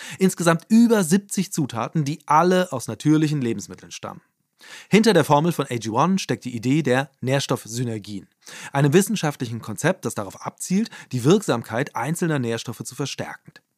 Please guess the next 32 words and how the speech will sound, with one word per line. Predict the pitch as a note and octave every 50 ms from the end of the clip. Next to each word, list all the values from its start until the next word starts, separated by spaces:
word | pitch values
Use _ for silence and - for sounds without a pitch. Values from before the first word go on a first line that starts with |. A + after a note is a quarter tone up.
| _ _ - - - - - -
Also | - D3+ C#3+ D#3+ D#3+ D#3 E3 G3+ G3+ G3
rühre | D#3+ C#3+ D3+ D3 C#3 D3
ich | C#3 A#2 -
morgens | C3+ B2 A#2+ A#2+ B2+ D#3 F#3 F3 -
einen | C#3 C3+ C3+
Löffel | C3 B2 - - B2+
A | B2
G | A2+ G2+ A2
one | A2 C#3 F3+ F#3 F#3 F3+
in | C#3 A#2
ein | A2+ G#2+
Glas | G#2+ G2 - -
Wasser | A2+ A#2 - F3+ E3+
und | E3+ C#3
bekomme | - - - D#3 D#3 D3
einen | B2 A#2 A2+
Drink, | A#2+ C#3 F3 A#3+ A#3+ - - - - - D3 -
der | D#3 E3 F3+ F#3 - -
zwar | - - D3+ D3+ D3+ - _
wie | - C3 D3
ein | D3+ C3 A2
Green | B2+ C#3 C3+ B2
Smoothie | - - B2 A2+ G#2+ A2 - -
aussieht, | - E3 G#3+ G3+ - - D#3 E3+ - -
aber | B2 C#3 C3
bedeutend | A#2 C3+ - - - C#3 D#3 F3 F#3 - E3 D3+ D3
besser | - B2 - - F#2
schmeckt. | - - - - _ _ _ _ _ _ _ _ _
Ob | - D3+ C3+
es | C#3 -
auch | A#2 A2+ A2+
wirkt? | B2+ D3 G#3 B3+ - -